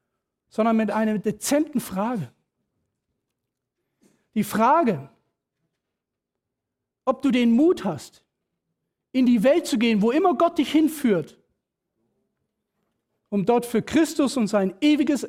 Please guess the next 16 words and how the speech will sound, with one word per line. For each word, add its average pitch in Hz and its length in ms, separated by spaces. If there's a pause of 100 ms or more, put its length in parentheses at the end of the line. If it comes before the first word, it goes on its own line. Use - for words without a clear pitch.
Evangelium 208 880 (1400)
eine 185 200
Schmach 233 400
zu - 160
sein, 147 280 (1120)
ein 196 200
Anstoß 254 480
zu - 140
sein, 143 320 (540)
aber 294 720
in 233 260
dem 220 540 (1160)
seine 339 440
Herrlichkeit 226 800
du 208 100
widerspiegelst, 190 920